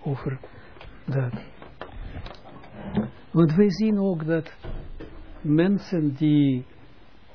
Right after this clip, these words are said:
we zien ook dat mensen die, ik kende bijvoorbeeld ook in Rusland, Ru-, Russische Joden,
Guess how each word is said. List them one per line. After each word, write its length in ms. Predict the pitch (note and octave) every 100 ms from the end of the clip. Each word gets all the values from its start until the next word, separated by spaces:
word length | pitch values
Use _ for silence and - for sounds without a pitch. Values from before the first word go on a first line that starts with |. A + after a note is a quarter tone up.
| - - - - -
we 220 | D#3 D#3
zien 260 | C#3 A#3 G3
ook 260 | G3 E3
dat 200 | D3+ D#3
mensen 540 | D#3+ F#3 F#3 E3+ E3 D#3
die, 400 | - D#3+ D3+ D3 - - - - - - - - - - - - - - - - - - -
ik 180 | F#3 F3
kende 280 | A3+ G#3+
bijvoorbeeld 440 | F#3 E3 F3 D#3 D#3
ook 160 | D#3+
in 140 | D#3+ D#3
Rusland, 520 | F#3+ - F#3+ F3 - - - - - - - - - - -
Ru-, 240 | - F#3 E3+
Russische 440 | G3 G3 - F#3+
Joden, 560 | F3 G3 F3 D3+ C#3